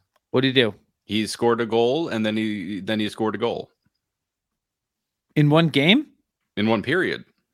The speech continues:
Speaker 1: You can do that?
Speaker 2: S-, uh, six minutes and seventeen seconds apart, you can. What
Speaker 1: Sixteen seconds after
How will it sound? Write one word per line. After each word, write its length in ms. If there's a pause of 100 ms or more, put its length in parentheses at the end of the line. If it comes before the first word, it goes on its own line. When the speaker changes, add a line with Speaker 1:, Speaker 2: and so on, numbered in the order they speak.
Speaker 1:
You 140
can 160
do 140
that? 340 (360)
Speaker 2:
S-, 220
uh, 320
six 360
minutes 320
and 100
seventeen 420
seconds 340
apart, 280
you 60
can. 340 (920)
What 260
Speaker 1:
Sixteen 460
seconds 400
after 640